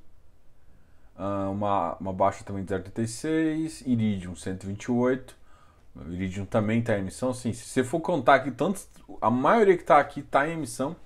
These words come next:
X P C M, aquele ativo, aquele ativo de Macaé bem especulativo, porque,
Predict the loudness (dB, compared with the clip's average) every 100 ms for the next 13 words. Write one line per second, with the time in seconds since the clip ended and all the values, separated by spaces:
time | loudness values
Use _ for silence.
0 | -18 -16 -14 -8 -4 0 2 2 2 2
1 | 2 2 0 0 -6 -4 -4 -2 0 2
2 | 0 -2 -6 -6 -14 -16 -20 -12 -4 -2
3 | 0 -2 -2 -2 -2 -2 -4 -8 -2 -2
4 | -2 -2 -2 -2 -8 -10 -6 -2 -2